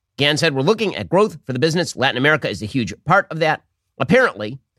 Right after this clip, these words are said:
OnlyFans had revenues of close to one billion dollars in twenty twenty-one. And the owner of OnlyFans, a guy named Leo Redvinsky, has made more than five hundred million dollars from the platform since twenty twenty.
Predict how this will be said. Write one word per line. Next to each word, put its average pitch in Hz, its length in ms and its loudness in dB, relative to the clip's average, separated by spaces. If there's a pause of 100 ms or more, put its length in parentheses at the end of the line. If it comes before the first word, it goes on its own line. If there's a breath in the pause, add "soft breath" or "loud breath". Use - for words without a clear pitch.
(200)
OnlyFans 190 440 0
had 143 120 0
revenues 175 300 2
of 131 80 -8
close 165 160 -2
to 151 80 -2
one 175 260 2
billion 220 480 0
dollars 165 420 0
in 131 160 -6
twenty 156 500 -2
twenty-one. 143 640 0 (600)
And 147 120 4
the 160 80 4
owner 262 180 4
of 156 80 2
OnlyFans, 127 480 -4
a 147 40 -4
guy 127 40 -2
named 98 160 -4
Leo 143 300 2
Redvinsky, 123 560 -2
has 120 120 -4
made 147 160 2
more 147 140 2
than 131 140 0
five 170 240 2
hundred 240 260 0
million 107 240 -4
dollars 92 260 -6
from 135 120 -4
the 113 80 -4
platform 113 420 -2 (220 soft breath)
since 170 260 0 (140)
twenty 156 260 0
twenty. 156 400 -2